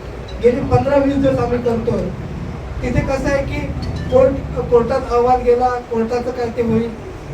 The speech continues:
आणि पॉलिटिकल, अ, परिस्थिती जी आहे ती पॉलिटिकल लेवलला काय ते काम होईल, पण आम्ही आमच्या माध्यमातनं आणि चव्हाण साहेबांच्या माध्यमातनं त्यावर एक प्रॉपर सोल्युशन काढलंय की येणाऱ्या चार दिवसात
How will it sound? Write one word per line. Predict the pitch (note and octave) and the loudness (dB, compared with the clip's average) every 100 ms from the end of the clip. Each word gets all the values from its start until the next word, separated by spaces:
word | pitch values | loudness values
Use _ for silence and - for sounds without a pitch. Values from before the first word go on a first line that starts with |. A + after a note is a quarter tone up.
| F#3+ | -2
आणि | A3 | 0
पॉलिटिकल, | B3 A3 A#3 B3+ A#3+ C4 B3+ - | 0 0 -2 -2 0 0 -2 -2
अ, | A#3+ | -2
परिस्थिती | A#3+ A#3+ A#3+ B3 B3+ A#3 | 2 2 2 -4 -6 4
जी | A#3+ | 4
आहे | A#3+ | 4
ती | B3+ | -2
पॉलिटिकल | G#3+ A3 A3+ B3+ B3+ | -2 -2 0 0 2
लेवलला | B3 B3 B3 | 4 4 2
काय | B3 A#3+ | -2 -2
ते | B3+ | -4
काम | A3+ A#3 A3 | -4 -2 0
होईल, | G#3+ G#3+ - - - - | -2 -4 -8 -14 -8 -4
पण | B3+ - | -4 -2
आम्ही | A#3 D4+ | 0 2
आमच्या | C#4 C4 B3 D4 | 0 -2 0 0
माध्यमातनं | C4 A#3 A3 C4+ B3 - G#3+ E3+ - - - - | 2 0 0 2 0 0 -4 -4 -8 -14 -14 -4
आणि | A#3+ C#4 B3 | -2 0 2
चव्हाण | B3 C#4+ | 4 4
साहेबांच्या | C4+ C4+ C4 C4 C4+ | 2 0 0 -2 -2
माध्यमातनं | B3+ A3+ A#3+ A#3+ A3+ - G3+ - - - - | -2 0 2 4 0 -4 -6 -8 -12 -12 -2
त्यावर | B3 C4+ | 2 2
एक | C#4+ - | 0 0
प्रॉपर | - D#4 - E4 | 0 2 2 0
सोल्युशन | D4+ C#4 C4+ - B3 | 2 0 0 -2 0
काढलंय | A#3 G#3 G3+ | -2 -2 -4
की | G3 - - - A#3+ A3+ | -6 -10 -16 -6 0 2
येणाऱ्या | B3 C4+ | 2 2
चार | C4+ - B3 C#4+ | 0 2 2 2
दिवसात | C4 A#3+ A#3 | -2 -2 -2